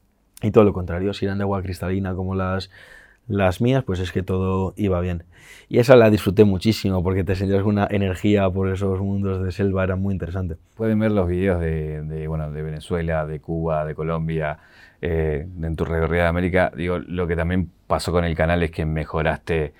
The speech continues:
Speaker 2: ya estás a niveles de documental,
Speaker 1: Muchas gracias.
Speaker 2: <laughs> ya que tipo de cine en algunos,
Speaker 1: Muchas gracias.
Speaker 2: en algunos. Eh,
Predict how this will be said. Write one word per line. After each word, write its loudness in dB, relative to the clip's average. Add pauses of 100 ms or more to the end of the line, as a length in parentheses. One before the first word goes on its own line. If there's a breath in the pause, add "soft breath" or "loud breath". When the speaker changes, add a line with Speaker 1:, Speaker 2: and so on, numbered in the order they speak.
(280 soft breath)
Speaker 2:
ya -4
estás -2
a 2
niveles 2
de 4
documental, 2
Speaker 1:
Muchas -4
gracias. -4
Speaker 2:
<laughs> -14
ya 4
que 2
tipo 2
de 2
cine 8
en 0
algunos, 0
Speaker 1:
Muchas 2
gracias. 0
Speaker 2:
en -2
algunos. 4 (460 loud breath)
Eh, 6